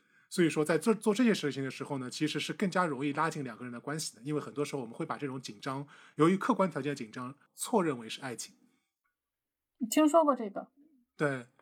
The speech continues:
Speaker 1: 我为什么说这个效应呢？那反过来就是为什么在四大或者在咨询的这个，包括像在金融这种行业，相对来说工作压力非常大的行业里面，我们可以看到非常多这样的办公室的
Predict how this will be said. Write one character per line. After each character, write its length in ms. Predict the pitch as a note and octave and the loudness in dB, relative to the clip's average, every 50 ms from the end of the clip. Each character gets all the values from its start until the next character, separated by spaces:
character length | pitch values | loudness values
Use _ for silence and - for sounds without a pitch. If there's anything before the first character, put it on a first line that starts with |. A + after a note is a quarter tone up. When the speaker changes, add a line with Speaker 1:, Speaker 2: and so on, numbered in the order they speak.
| _ _ _ _ _ _ _ | _ _ _ _ _ _ _
Speaker 1:
我 380 | A3 D#3+ C3+ C3 C3 C4 C3+ C#3+ | -6 -4 -2 -2 -2 -4 -4 -2
为 140 | G#4 A3 | 2 2
什 80 | G#3 F3+ | 2 2
么 60 | E3 | 2
说 160 | D3+ - F#3 | 0 0 0
这 80 | F3 G#3+ | 2 2
个 80 | F#3+ E3 | 2 2
效 180 | - F#3 D#3 | 0 0 -2
应 120 | C#3+ C3+ B2 | -2 -2 -6
呢？ 180 | A#2+ A#2+ A#2+ C3+ | -8 -10 -8 -8
那 60 | F3 | -6
反 160 | D#3+ - B2 | -6 -6 -6
过 80 | B2+ D3 | -4 -2
来 80 | D#3 | -2
就 60 | D3+ | -2
是 100 | C#3 - | -2 -2
为 140 | F3+ A3 A#3 | 0 2 2
什 100 | F#3+ C#3 | 2 0
么 80 | B2+ B2+ | -2 -4
在 100 | - D#3 | -4 -4
四 240 | C#3+ - - - D3+ | -4 -4 -6 -4 0
大 200 | - E3 D3+ C3+ | 2 2 2 2
或 100 | - C#3+ | 0 -4
者 80 | B2 | -6
在 140 | A#2+ C#3 C3 | -6 -8 -8
咨 200 | - - F#3+ F#3 | -8 -6 -8 -6
询 220 | - - A#2+ A2 | -6 -8 -10 -10
的 140 | A2+ B2+ B2 | -12 -12 -8
这 180 | B2 C#3 C3 A#2+ | -6 -6 -6 -6
个， 240 | - B2 A#2+ A#2 - - - - _ | -6 -10 -12 -14 -14 -18 -20 -8 _
包 100 | - E3 | -2 0
括 100 | D#3+ E3 | 0 0
像 220 | D3 - D3+ C3+ | -2 -2 -2 -2
在 100 | - D#3 | -2 -4
金 220 | C#3 C#3+ F3 F#3 G3+ | -4 -2 0 0 0
融 260 | F3 C3 A2 A2 A#2+ - _ _ _ _ _ _ _ _ _ _ - | 0 -2 -6 -10 -16 -20 _ _ _ _ _ _ _ _ _ _ -4
这 80 | - D3+ | -2 -2
种 100 | C3+ A#2+ | -2 -2
行 220 | - C3 B2+ C3+ | -4 -4 -2 -2
业， 180 | C#3 C3+ B2 - - _ - | -2 -2 -4 -6 -12 _ -2
相 160 | - G3 G3 | 0 2 2
对 80 | F#3+ D#3+ | 2 2
来 80 | C#3 | 0
说 140 | C3+ D3+ C#3+ | -2 -4 -4
工 160 | - F#3 F#3 | -4 -2 -2
作 100 | F#3 E3 | 0 2
压 100 | D#3+ E3+ | 2 2
力 120 | F3 D#3+ D#3+ | 2 2 0
非 80 | A3 | 0
常 120 | G3 F3 D#3+ | -2 -2 -2
大 80 | E3+ | -2
的 80 | D#3+ D3 | -2 -4
行 220 | B2+ - B2+ C3 | -4 -6 -6 -6
业 60 | C#3+ | -6
里 80 | C3+ B2 | -6 -6
面， 120 | A#2 A#2 | -8 -12
我 60 | A#2 A2+ | -14 -10
们 40 | |
可 100 | A2 - | -4 -2
以 80 | D#3+ C#3+ | -2 -2
看 200 | - - A3 F#3+ | -2 -2 -2 0
到 140 | E3 D3+ C#3 | 0 0 -2
非 140 | - G#3+ A3 | -4 -4 -4
常 180 | - D3 C3 | -4 -4 -6
多 160 | A#2+ C3+ C3 | -4 -6 -6
这 100 | B2+ C#3 | -4 -4
样 120 | C#3+ B2+ A#2+ | -6 -6 -6
的 40 | B2 | -8
办 160 | - C#3 B2+ | -8 -8 -8
公 160 | A#2+ C3 B2+ | -8 -10 -12
室 160 | B2+ - - | -12 -12 -12
的 280 | B2+ B2 A#2+ A#2+ B2+ | -12 -10 -10 -10 -12